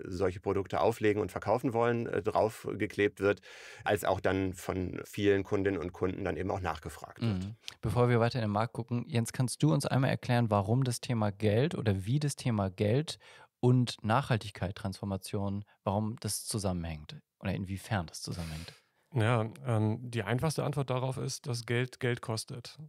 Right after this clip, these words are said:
Speaker 2: Mhm.
Speaker 3: Ähm, wenn ich als Unternehmen investieren will, habe ich normalerweise nicht genug Geld auf der hohen Kante.
Speaker 2: Mhm.
Speaker 3: Also nehme ich, nehme ich einen Kredit auf oder ich finanziere mich am Kapitalmarkt.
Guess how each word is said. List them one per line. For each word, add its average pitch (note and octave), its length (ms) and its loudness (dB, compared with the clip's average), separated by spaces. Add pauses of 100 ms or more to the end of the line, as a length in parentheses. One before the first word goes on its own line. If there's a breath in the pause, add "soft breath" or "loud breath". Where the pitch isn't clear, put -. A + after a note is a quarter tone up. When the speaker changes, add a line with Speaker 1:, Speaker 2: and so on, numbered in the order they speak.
(240)
Speaker 2:
Mhm. A#2+ 80 -2
Speaker 3:
Ähm, G#2+ 500 -2 (180)
wenn A2+ 160 -2
ich - 380 -6
als B2 120 -10
Unternehmen B2 420 2
investieren C3+ 440 0
will, F3+ 320 -2 (120)
habe A2+ 200 -4
ich A2 80 -6
normalerweise A2+ 320 2
nicht B2+ 180 0
genug A#2 460 -2
Geld A#2 240 0
auf A2+ 140 -8
der - 240 -12
hohen A#2 180 -2
Kante. C3+ 380 0 (100)
Speaker 2:
Mhm. F#2 160 0 (500 loud breath)
Speaker 3:
Also B2 180 4
nehme A#2 120 4
ich, A2 160 -2
nehme B2+ 240 -2
ich A2 80 -4
einen A#2+ 80 -6
Kredit - 300 -4
auf E3 280 0
oder A2 320 0
ich - 260 -10
finanziere A2+ 380 0
mich A2 160 0
am G#2 100 -6
Kapitalmarkt. B2+ 680 -2